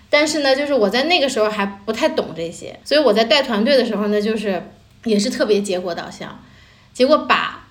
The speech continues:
把上下级关系也弄得很，他们会觉得我很冷漠，但是其实我的内心又不是一个冷漠的人。但是这个之后我又，就我去感受到底我到底是谁，然后再找到之后，我就其实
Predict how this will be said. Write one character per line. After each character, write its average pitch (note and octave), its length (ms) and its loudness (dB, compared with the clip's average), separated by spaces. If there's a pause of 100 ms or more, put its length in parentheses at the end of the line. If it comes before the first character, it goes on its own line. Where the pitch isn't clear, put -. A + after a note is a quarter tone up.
(120)
把 F3 140 -4
上 D4 180 0
下 C#4+ 160 4
级 G#3 160 -2
关 A#3 240 2
系 A3 160 -2
也 F3 100 -4
弄 G#3 200 -2
得 F#3+ 100 -4
很， - 360 -10 (200)
他 C4 140 -2
们 C4+ 100 -2
会 C4+ 120 -2
觉 A3+ 80 4
得 A#3 100 4
我 G#3+ 80 2
很 A#3+ 240 -2
冷 A#3+ 220 -2
漠， F#3+ 420 -8 (260)
但 - 160 4
是 D4+ 60 0
其 F#4+ 160 2
实 F#4 80 4
我 B3 220 4
的 G3+ 100 2
内 C#4 160 4
心 C#4+ 240 0
又 D4+ 100 4
不 G#3 160 -4
是 C#4 140 0
一 B3+ 140 0
个 G#3 160 2
冷 G3 240 0
漠 G3+ 180 0
的 F#3 100 -2
人。 F3 140 -4 (500)
但 C4+ 120 2
是 C#4 80 0
这 F#4 100 2
个 D4+ 80 2
之 C#4+ 160 2
后 C#4 160 2
我 F3+ 100 0
又， A#3+ 280 -2 (160)
就 C4 120 2
我 G3+ 140 2
去 B3+ 220 -8
感 E3 280 -6
受 G#3+ 140 -4
到 B3+ 160 0
底 G#3 100 0
我 G#3 220 -2
到 A#3+ 160 0
底 - 80 -4
是 - 160 -8
谁， - 360 -8 (400)
然 G#3+ 120 2
后 C#4+ 120 2
再 D4+ 160 4
找 G#3 200 0
到 G#3 160 2
之 A#3 140 0
后， B3+ 240 2
我 F#3 100 0
就 A3+ 180 0
其 C4+ 240 -6
实 B3 280 -2